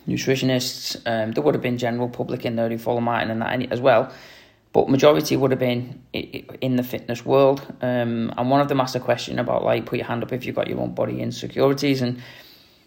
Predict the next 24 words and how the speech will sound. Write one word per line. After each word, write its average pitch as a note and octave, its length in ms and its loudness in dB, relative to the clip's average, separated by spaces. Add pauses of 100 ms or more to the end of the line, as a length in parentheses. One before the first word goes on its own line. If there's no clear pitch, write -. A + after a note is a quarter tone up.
(220)
ninety-nine A#2+ 760 0
point B2 240 -2
nine A2 240 0
percent, - 220 -10
there - 120 -4
was - 260 -6
actually - 300 -6
some G#1+ 180 -8
people - 320 -8
that, G1+ 200 -6 (200)
I - 60 -4
hope C#3 240 6
they - 80 -8
just - 200 -10
didn't - 200 -8
raise G#2 180 -6
their - 100 -4
hand G#2+ 240 -6
because A2 320 -8
they G#2 180 -4 (180)
couldn't - 160 -10
be - 40 -8
bothered. G#2 320 -8
But - 240 -6